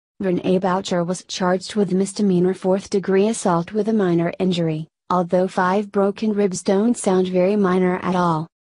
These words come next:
He was released on a seven thousand five hundred dollars bond but must appear back on Thursday.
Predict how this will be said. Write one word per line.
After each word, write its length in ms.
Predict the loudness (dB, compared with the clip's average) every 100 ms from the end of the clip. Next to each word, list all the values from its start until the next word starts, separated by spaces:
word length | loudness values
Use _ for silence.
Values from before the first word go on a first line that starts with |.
| _ _ _
He 200 | 0 2
was 200 | 2 0
released 500 | -2 0 0 0 -4 0
on 120 | 0
a 80 | 0
seven 340 | -2 -2 0
thousand 420 | 0 0 -2 -4
five 460 | -2 -2 0 0 0
hundred 260 | 0 0
dollars 560 | 0 0 2 0 -2 0
bond 240 | -2 0
but 140 | 0 2
must 340 | 2 2 -2
appear 340 | -6 -2 0 0
back 320 | 0 -2 -4
on 140 | -4 -2
Thursday. 560 | -2 -2 -2 -4 -4